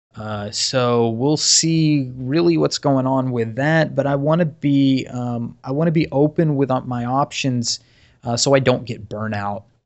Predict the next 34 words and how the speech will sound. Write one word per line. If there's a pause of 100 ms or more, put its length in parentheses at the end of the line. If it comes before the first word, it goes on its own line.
(140)
in
three
point
oh,
just
in
case. (880)
You
know, (120)
I,
I
don't,
I
don't
want
any
disappointments
to
keep
me
from
having
my
enjoyment
when
there's (340)
a
plethora
of
things
I
could
be
doing.